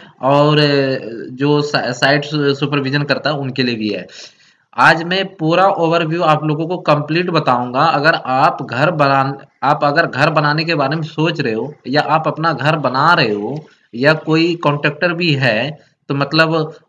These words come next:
उनको किस बातों के लिए और किन किन बातों के लिए और किन किन बातों पर उसे ध्यान देनी चाहिए, ठीक है। तो चलो हम start करते हैं। आज मैं लेके आया आप लोगों के लिए scattering, और किस sheltering के बारे में हम बात करने जा रहे हैं, ये है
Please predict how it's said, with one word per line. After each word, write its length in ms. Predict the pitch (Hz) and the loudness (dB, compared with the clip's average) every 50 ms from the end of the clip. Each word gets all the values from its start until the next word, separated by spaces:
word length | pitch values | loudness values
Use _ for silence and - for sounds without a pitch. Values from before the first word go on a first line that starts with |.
| _ _ | _ _
उनको 260 | 175 170 165 156 208 214 - - _ _ | -10 -8 -6 -6 -6 -6 -8 -12 _ _
किस 220 | - 240 233 - 208 | -2 -2 -2 -2 -2
बातों 400 | 160 165 160 160 - 180 180 175 | 0 2 2 2 0 -2 -4 -4
के 180 | 180 - 175 | -4 -2 -2
लिए 180 | 143 131 135 156 | -2 0 0 -2
और 280 | 170 - 170 165 156 - | 0 0 -2 -2 -2 -4
किन 160 | - 214 214 208 | -4 -4 -4 -2
किन 160 | 208 226 202 196 | -4 -6 -4 0
बातों 340 | 160 151 139 - 180 170 156 | 0 0 0 0 -2 -6 -4
के 140 | 156 165 139 | -2 -2 -2
लिए 300 | 123 120 127 156 185 196 - - _ _ - 143 | -2 -2 -4 -4 -6 -6 -10 -18 _ _ -4 -2
और 180 | 156 156 - - | -2 -2 -2 -4
किन 160 | 208 208 208 | -4 -4 -4
किन 180 | 202 - 202 190 | -4 -6 -4 0
बातों 360 | 165 147 131 - 180 175 156 | 0 0 2 2 0 -2 -2
पर 320 | 156 139 135 147 - - - - _ - | 0 0 0 -2 -2 -4 -10 -16 _ -10
उसे 220 | 156 151 196 196 | -4 -2 -2 0
ध्यान 320 | 165 156 151 147 165 175 | 2 2 2 2 2 2
देनी 200 | 160 156 143 139 | 0 0 0 0
चाहिए, 260 | 127 - 110 98 92 92 - _ _ _ _ _ _ - | -2 -4 -4 -6 -6 -10 -14 _ _ _ _ _ _ -4
ठीक 140 | 160 160 175 | -4 -2 -2
है। 120 | 196 196 196 - - _ _ - | -4 -6 -8 -10 -12 _ _ -8
तो 80 | 160 | -6
चलो 220 | 151 160 165 180 202 | -4 -2 -2 -2 0
हम 240 | 185 202 202 202 - - _ - | 0 -2 -4 -6 -8 -12 _ -6
start 340 | 151 139 - - 147 151 - | -6 -4 -2 -2 -2 -2 -2
करते 240 | 135 113 110 - 113 | -4 -6 -4 -6 -6
हैं। 220 | 104 98 - - _ _ _ - | -6 -8 -10 -16 _ _ _ 2
आज 240 | 139 165 185 180 180 | 4 4 4 4 0
मैं 160 | 180 190 185 | -4 -4 -2
लेके 260 | 180 170 151 160 180 | -2 -2 0 2 4
आया 160 | 165 151 151 | 4 6 6
आप 220 | 175 185 165 - 160 | 6 4 2 0 -2
लोगों 200 | 160 151 165 156 | -2 -2 -4 -4
के 120 | 160 180 | -6 -6
लिए 80 | 180 160 | -6 -4
scattering, 520 | - - 151 139 143 147 143 127 107 95 - _ _ _ _ - | 0 2 0 2 2 2 0 0 0 -4 -12 _ _ _ _ -6
और 280 | 123 143 143 - - - _ _ _ _ | -6 -6 -6 -6 -10 -16 _ _ _ _
किस 200 | - 208 208 - - - _ _ | -8 -8 -8 -8 -12 -20 _ _
sheltering 460 | - - - 180 170 156 165 180 175 | -20 -8 -4 -2 -2 0 -2 -2 -2
के 100 | 170 180 | -2 0
बारे 200 | 156 151 147 160 | 2 2 2 2
में 60 | 160 156 | 0 0
हम 120 | 156 160 143 | -2 0 0
बात 220 | 131 143 151 - - | 0 0 -2 -2 -2
करने 200 | 156 147 143 139 | -4 -4 -2 -2
जा 160 | 131 120 107 | -2 -2 -2
रहे 160 | 101 101 107 | -2 -4 -6
हैं, 220 | 123 151 - - - - _ _ 139 | -8 -8 -10 -12 -14 -20 _ _ -2
ये 120 | 147 160 | 0 0
है 120 | 165 185 | 0 0